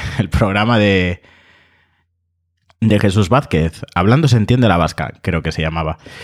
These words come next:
Y sí, ahí hablaban mucho con este lenguaje coloquial, pero me sorprendió mucho al llegar aquí a Madrid que todavía se conservaran este tipo de, <laughs> de expresiones, ¿no? El tronco. Y otra de ellas también es el mazo.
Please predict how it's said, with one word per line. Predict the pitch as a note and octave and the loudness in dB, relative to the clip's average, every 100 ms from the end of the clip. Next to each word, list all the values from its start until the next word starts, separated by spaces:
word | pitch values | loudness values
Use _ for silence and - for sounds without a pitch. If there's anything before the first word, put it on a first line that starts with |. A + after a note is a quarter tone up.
| - - - | -20 -20 -10
Y | D2+ | -4
sí, | G2 F2 | 0 2
ahí | E2 F2+ F2+ | 2 2 2
hablaban | F2+ F#2 F#2+ G2+ | 2 2 2 0
mucho | F#2+ - G2+ F#2 | -2 -2 -2 0
con | F#2+ | -2
este | F2+ - | -2 -2
lenguaje | G#2 F2+ D#2+ G#2 | 0 0 0 0
coloquial, | G#2 D#2 G2 G#2+ - | 0 0 -2 -4 -2
pero | G2+ G2 | -2 -2
me | G2 | 0
sorprendió | F#2+ G2 A2+ | -2 0 2
mucho | D3+ - A#2 | 2 2 0
al | F2+ | 0
llegar | F2 G#2+ | 0 0
aquí | A#2 | 2
a | A#2+ | 2
Madrid | A#2 B2 A#2+ | 2 2 0
que | F#2+ | -2
todavía | F2 E2+ F2 | -2 -2 -2
se | F#2 A#2 | -2 -2
conservaran | A2+ - G2+ G#2 G#2+ A#2 - | -2 0 0 2 2 2 -2
este | - G#2+ | -2 -2
tipo | G2+ F#2 A#2 | 0 0 2
de, | A2 F#2+ F2 E2 - - | 4 4 2 -2 -4 -6
<laughs> | F2+ - | -6 -4
de | |
expresiones, | F#2+ - E2 - G2+ F#2+ D#2+ G#2 | -4 -4 -8 -4 -2 -2 -4 -4
¿no? | A#2 - - - - A2 | -4 -4 -14 -18 -8 -2
El | A2 - | 0 0
tronco. | A2 G2+ - E2+ | 0 -2 -4 -4
Y | - | 2
otra | C3 D3+ D3 C#3 | 2 4 2 4
de | C3 | 2
ellas | C3 C#3 C#3 | 4 2 0
también | G#2+ A2+ C#3+ B2 | -2 0 0 0
es | B2 D#3 G#2+ | -2 0 0
el | F#2 E2+ | -2 -2
mazo. | F2+ G#2+ F#2 D#2 - | 0 0 2 -4 -6